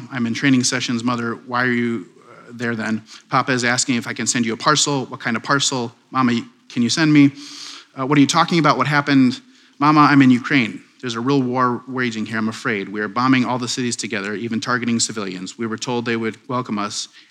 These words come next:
and they are falling under armored vehicles, throwing themselves under the wheels, not allowing us to pass. They call us fascists. Mama, this is so hard." This is a desperate cry of a human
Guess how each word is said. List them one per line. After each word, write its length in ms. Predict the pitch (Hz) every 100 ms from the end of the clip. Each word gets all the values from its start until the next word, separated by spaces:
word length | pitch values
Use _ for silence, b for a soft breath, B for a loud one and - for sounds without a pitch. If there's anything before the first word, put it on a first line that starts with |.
| -
and 120 | 107
they 120 | 110
are 80 | 107
falling 320 | - 120 120
under 200 | 117 113
armored 300 | 113 117 113
vehicles, 460 | 110 110 110 104 -
throwing 240 | 113 117
themselves 480 | 113 107 110 110 107
under 200 | 123 113
the 120 | 104 104
wheels, 340 | 107 101 101
not 140 | 104
allowing 320 | 113 110 107 104
us 140 | 95
to 80 | -
pass. 360 | - 101 92 B B -
They 80 |
call 180 | 107 113
us 140 | 104 -
fascists. 720 | 120 117 110 104 98 - _ _
Mama, 340 | - 110 104 101 b b b _
this 160 | -
is 80 | -
so 140 | -
hard." 260 | 92 87 - _ _ _ _ _ _ _ _ _ _ _ b b b b b b b -
This 100 | 127
is 60 |
a 40 | 113
desperate 400 | 110 120 - 107
cry 220 | 123 113
of 80 | 104
a 20 |
human 420 | 101 107 98 95